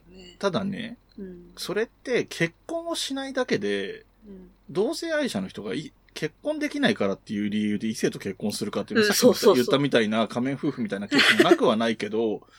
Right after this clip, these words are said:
Speaker 1: <laughs>
Speaker 2: たださ、それでもやっぱりそこに子供はできないじゃん。
Speaker 1: そうなんですよね。
Speaker 2: 世間体を気にして異性と結婚して、実はそれぞれが、えーと、同性の、えーと、恋人がいるってなった場合、
Speaker 1: うん。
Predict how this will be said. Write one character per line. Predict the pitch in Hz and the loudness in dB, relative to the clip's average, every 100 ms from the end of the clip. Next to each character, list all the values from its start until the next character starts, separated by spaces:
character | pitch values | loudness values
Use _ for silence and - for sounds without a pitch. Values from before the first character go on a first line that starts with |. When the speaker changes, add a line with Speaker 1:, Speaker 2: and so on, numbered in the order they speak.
| - | -20
Speaker 1:
<laughs> | - - | -20 -8
Speaker 2:
た | - 233 | 0 2
だ | - | 2
さ、 | - 101 - - | -2 -4 -8 -20
そ | - - | -6 -2
れ | 330 | -2
で | 349 | -2
も | 330 | 0
や | 113 104 | 0 0
っ | |
ぱ | - 180 | 0 -2
り | |
そ | - 139 | -2 -6
こ | 294 | -6
に | 311 | -6
子 | - | -2
供 | 196 240 240 | -2 0 0
は | |
で | 196 | 0
き | 143 190 | -2 -2
な | |
い | 220 | -4
じ | - | -4
ゃ | - | -14
ん。 | _ _ - | _ _ -2
Speaker 1:
そ | 254 233 | 0 2
う | |
な | 180 | -2
ん | - | -8
で | |
す | - - _ | -18 -20 _
よ | |
ね。 | 226 | -20
Speaker 2:
世 | 185 151 | -4 -2
間 | 196 190 | -2 -4
体 | 190 214 | 0 -2
を | 208 | -2
気 | 208 | -8
に | 202 208 | -8 -10
し | |
て | - 240 | -6 -6
異 | 214 | -4
性 | - 147 | 0 0
と | - | 0
結 | - 110 | -4 -4
婚 | - 120 | -6 -8
し | - | -4
て、 | 143 | -4
実 | 120 127 | -4 -2
は | 135 | 0
そ | - | 2
れ | 135 | 2
ぞ | 110 | 2
れ | 107 113 | 0 0
が、 | 139 143 139 - - | 0 0 0 -4 -6
え | 107 | -4
ー | |
と、 | 104 | -2
同 | 92 113 | 2 2
性 | - 117 | 4 0
の、 | 110 107 - _ - | 0 -4 -8 _ -8
え | 98 | -6
ー | |
と、 | 98 | -6
恋 | - 123 107 | 2 2 4
人 | 107 | 2
が | 101 | 0
い | 95 | 0
る | 104 104 | -2 -6
っ | _ | _
て | - 107 | -10 -6
な | 107 | -4
っ | 107 | -6
た | 160 | -8
場 | 117 104 | -8 -8
合、 | |
Speaker 1:
う | 120 | -8
ん。 | 143 113 | -6 -8